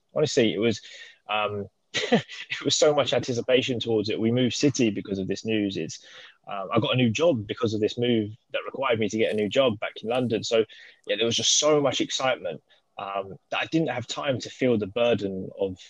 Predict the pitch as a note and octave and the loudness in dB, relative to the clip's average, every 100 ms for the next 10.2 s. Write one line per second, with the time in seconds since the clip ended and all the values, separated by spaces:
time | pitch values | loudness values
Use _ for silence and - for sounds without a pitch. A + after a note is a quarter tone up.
0 | _ _ - - A#2 A2 G#2+ B2 C3 - | _ _ -8 0 0 4 2 4 2 -2
1 | C3 D3+ - - C#3 - F#3 F3+ B2+ F2+ | -4 -4 -4 0 2 4 2 4 4 2
2 | F#2 - G#2 D#2+ F2 - _ - _ - | -2 -2 -4 -4 -10 -10 _ -20 _ -10
3 | F#2 F#2+ E2 - D3 D3 B2+ C#3 D3 D3+ | -6 -6 -6 2 4 4 2 4 4 4
4 | D#3+ D3+ - _ _ _ B2 B2 C3+ C3 | 4 0 -4 _ _ _ 4 6 6 4
5 | B2+ C#3+ C3 - D3 C#3 B2 - G3+ - | 2 0 0 2 2 2 -4 -4 -4 2
6 | D#3+ F3+ B2 A#2+ A2+ A#2+ B2 D#3+ D#3 C#3+ | 6 6 6 4 2 -2 0 4 4 2
7 | C3 - - C3 A#2 - C3+ - A2 - | -4 -8 -4 -4 -4 -4 -4 -2 -4 -2
8 | - C3+ A2+ G#2 G2+ G2 - _ _ C3 | 2 2 2 0 -2 -4 -12 _ _ -2
9 | A#2+ A#2 A#2 A2+ - G#2 G2+ G2+ A2 A2 | -2 0 0 0 0 -6 -4 0 2 2
10 | G#2 | -2